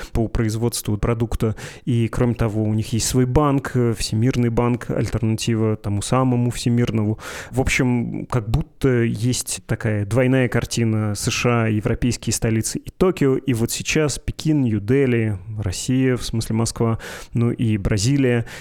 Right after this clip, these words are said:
И вот сорок два процента человечества в этих странах живет, восемнадцать процентов мирового В В П и так далее, и так далее.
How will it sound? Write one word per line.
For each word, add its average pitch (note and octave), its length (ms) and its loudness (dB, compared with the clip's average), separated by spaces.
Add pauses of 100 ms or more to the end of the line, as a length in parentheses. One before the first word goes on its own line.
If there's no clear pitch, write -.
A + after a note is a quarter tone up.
(120)
И G2 180 -4
вот F#2 240 -6
сорок G#2+ 300 -2
два G#2+ 140 0
процента A2 540 -2
человечества G#2+ 800 -2
в G#2 60 -2
этих G#2+ 220 -4
странах G#2+ 340 -2
живет, D3+ 380 0
восемнадцать A2 400 -2
процентов - 500 -4
мирового A2 400 0
В G#2 80 0
В A2+ 120 2
П - 140 2
и - 120 0
так C3 160 2
далее, C#3 200 4
и A#2+ 40 -2
так A#2 140 -2
далее. A2+ 240 0